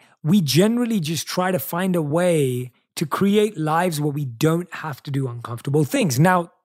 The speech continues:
there's positives and benefits in that, right? The benefits are you can find flow, you can find rhythm, you can find momentum, you can get things done, you can achieve things. There's lots of benefits with trying to avoid or postpone uncomfortable things.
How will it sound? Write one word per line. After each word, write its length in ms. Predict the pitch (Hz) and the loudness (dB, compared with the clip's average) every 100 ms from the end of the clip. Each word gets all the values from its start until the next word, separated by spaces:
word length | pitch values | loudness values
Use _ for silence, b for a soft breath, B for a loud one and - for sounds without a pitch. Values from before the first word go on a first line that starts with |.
| - | -8
there's 320 | 151 160 165 | 0 4 2
positives 640 | 165 - 196 202 160 165 156 | 0 0 2 2 0 0 2
and 180 | 139 | 2
benefits 540 | 120 175 185 - 104 - | 2 2 0 -4 -10 -10
in 140 | 113 | -10
that, 240 | 110 101 - _ _ _ _ | -12 -16 -20 _ _ _ _
right? 200 | 156 160 | 0 2
The 60 | 143 | 2
benefits 500 | 131 180 156 165 - | 4 4 2 0 2
are 140 | 160 | 4
you 140 | 151 131 | 4 2
can 120 | 135 | -2
find 280 | 131 131 123 | -2 -4 -4
flow, 320 | - 233 180 | 2 4 4
you 160 | 143 123 | 2 -2
can 120 | 135 | -2
find 320 | 170 170 175 | -2 -2 0
rhythm, 380 | 226 180 170 143 | 0 2 2 0
you 200 | 135 127 | -2 -4
can 260 | - 143 | -2 -2
find 320 | 131 156 156 175 | 0 0 2 4
momentum, 680 | 185 208 208 - 170 151 | 4 4 2 2 0 0
you 220 | 139 143 | -4 -6
can 340 | 120 151 139 131 b b - | -4 -4 -2 -4 b b -4
get 240 | 160 147 | -4 0
things 240 | 196 175 123 | 2 2 4
done, 360 | 175 208 170 | 4 4 4
you 120 | 147 | 4
can 120 | 135 165 | 2 0
achieve 400 | 147 - 233 - | 0 0 0 0
things. 220 | 147 123 | -4 -4
There's 160 | 156 | 0
lots 220 | 190 247 233 | 0 0 0
of 180 | 143 | 2
benefits 720 | 160 185 170 - 107 - - - _ _ _ - | 2 2 0 -4 -12 -14 -18 -20 _ _ _ -4
with 160 | 156 | -2
trying 260 | - 180 175 | 0 -2 -2
to 120 | 170 | -6
avoid 380 | 160 143 165 160 | -4 0 2 2
or 80 | 151 | 2
postpone 580 | 135 147 - 156 143 139 | 2 2 0 -2 0 0
uncomfortable 560 | 127 131 131 139 127 | -2 -4 -6 -6 -8
things. 460 | 113 120 110 - | -10 -16 -18 -20